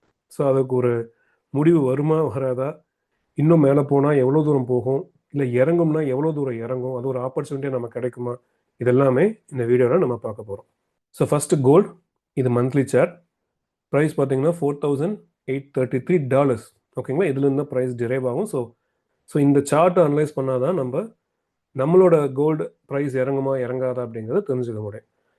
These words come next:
So, இப்போ ட்ரேட் ஆயிட்டு இருக்க பிரைஸ் பார்த்தீங்கன்னா, ஃபோர் தௌசண்ட் எயிட் தேர்ட்டி ஃபோர். டீட்டெயில்டா பார்க்கறதுக்கு முன்னாடி ஒரு சின்ன விஷயம்.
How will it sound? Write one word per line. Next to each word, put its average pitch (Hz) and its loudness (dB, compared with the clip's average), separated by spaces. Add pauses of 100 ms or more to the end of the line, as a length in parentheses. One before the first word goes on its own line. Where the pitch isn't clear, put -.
(140)
So, 147 2
இப்போ 147 2
ட்ரேட் 160 6
ஆயிட்டு 151 4
இருக்க 139 0
பிரைஸ் 143 2
பார்த்தீங்கன்னா, 135 0
ஃபோர் 139 -2
தௌசண்ட் 156 -2 (240)
எயிட் 120 -6
தேர்ட்டி 113 -4
ஃபோர். 120 -2 (1900)
டீட்டெயில்டா 185 4
பார்க்கறதுக்கு 147 0
முன்னாடி 127 -2
ஒரு 131 -6
சின்ன 151 -2
விஷயம். 135 -6